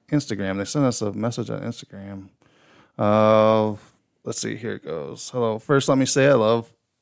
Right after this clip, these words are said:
your hot and sexy podcast. Thank you very much. Second, on your last podcast where you mentioned poppers,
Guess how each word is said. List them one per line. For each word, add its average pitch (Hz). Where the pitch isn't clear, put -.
your 98
hot 110
and 101
sexy 110
podcast. -
Thank 95
you 95
very 90
much. 110
Second, 214
on 156
your 147
last 175
podcast 202
where 127
you 113
mentioned 135
poppers, 101